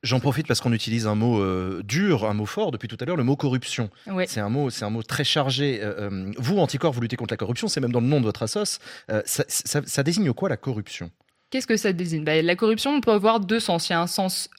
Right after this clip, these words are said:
Speaker 2: large, que je pense que tout le monde comprend, qui est, euh, qu'il y a des avantages, et, enfin, je, je, je donne des avantages à quelqu'un en échange d'un, d'un autre avantage, peu importe lequel, lequel est. Euh, la corruption, c'est à la, c'est avant tout une notion juridique qui est définie par le code pénal,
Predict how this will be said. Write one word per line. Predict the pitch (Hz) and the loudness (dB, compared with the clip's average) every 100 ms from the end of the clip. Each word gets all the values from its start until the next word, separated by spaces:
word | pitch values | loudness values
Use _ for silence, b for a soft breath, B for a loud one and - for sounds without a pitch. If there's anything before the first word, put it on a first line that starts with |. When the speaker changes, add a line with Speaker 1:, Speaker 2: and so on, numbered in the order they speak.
| _ | _
Speaker 2:
large, | 175 180 302 254 - - | 4 4 4 0 -8 -18
que | - 185 160 | 0 2 2
je | 151 | -2
pense | 170 | -10
que | - 156 | -8 -8
tout | - | -4
le | 160 | -4
monde | 160 | -4
comprend, | 160 165 - 202 | -6 -8 -2 -2
qui | 220 - 160 175 | -2 -4 -2 -2
est, | |
euh, | 156 - B B B B _ | -4 -6 B B B B _
qu'il | 196 | 2
y | |
a | |
des | 180 175 | 2 2
avantages, | 165 165 160 190 214 208 190 | 2 2 4 4 4 2 -4
et, | 185 185 | -4 -2
enfin, | 175 160 151 156 | -2 -4 -8 -10
je, | 143 - | -10 -10
je, | 156 165 | -8 -6
je | 175 | -2
donne | 185 | 2
des | 190 180 | 2 4
avantages | 165 160 185 | 2 2 0
à | 170 | 2
quelqu'un | 156 156 214 | -2 0 0
en | 214 | 0
échange | 160 170 202 | -2 -4 -6
d'un, | 175 160 147 | -4 -6 -6
d'un | 151 160 | -6 -6
autre | 160 - | -6 -6
avantage, | 156 143 185 208 214 - _ | -6 -4 0 0 0 -6 _
peu | - | -4
importe | 190 175 220 220 | -2 0 -2 0
lequel, | 185 180 170 | 0 2 0
lequel | 170 165 175 160 | -2 -2 -2 -2
est. | - B B B - | -6 B B B -4
Euh, | 160 156 | 2 4
la | 151 160 | 4 4
corruption, | 175 175 165 233 | 4 2 4 2
c'est | - | 4
à | 156 | 4
la, | 147 | 2
c'est | 147 151 147 | 0 -2 0
avant | - 190 208 | 2 2 0
tout | 214 226 | 0 2
une | 190 | 2
notion | 175 160 170 | 0 -2 0
juridique | 165 202 190 226 - | 4 4 6 2 2
qui | 190 | -2
est | |
définie | 165 - 170 | -2 -2 -2
par | 160 | 0
le | 151 | 0
code | 156 208 | 4 2
pénal, | 190 196 170 196 294 | 4 2 4 4 2